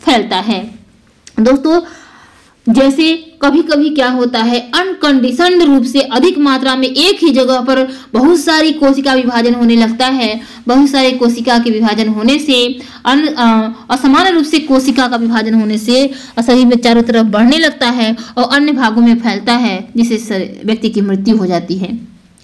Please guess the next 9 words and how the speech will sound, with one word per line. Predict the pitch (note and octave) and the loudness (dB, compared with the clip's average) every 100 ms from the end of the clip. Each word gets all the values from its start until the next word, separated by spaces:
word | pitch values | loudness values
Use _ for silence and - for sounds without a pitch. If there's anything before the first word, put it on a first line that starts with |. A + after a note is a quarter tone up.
| - - - - - | -20 -20 -20 -12 -2
इसी | A#3+ C4+ | 0 0
को | A#3+ | 0
cancer | B3 C#4 D4+ | 0 0 0
कहते | D#4 B3 A#3 G#3 | -2 -2 -2 -6
हैं। | G#3 G3+ - - - | -6 -8 -14 -20 -6
Next | A#3+ D#4+ - | -2 -2 -2
है, | F#4 - C#4 D4+ | -4 -2 -2 -2
एच | D#4 | -4
वन | E4+ F4 | -4 -4